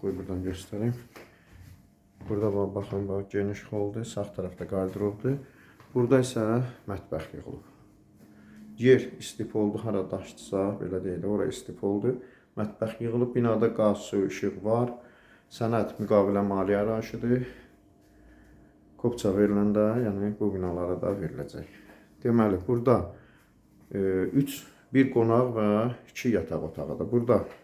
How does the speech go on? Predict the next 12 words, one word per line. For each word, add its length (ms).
böyük 280
bir, 120
böyüklər 320
üçün 240
nəzərdə 380
tutulmuş 480
geniş 440
bir 180
yataq 260
otağıdır. 480
Baxın. 360
Səkkizin 600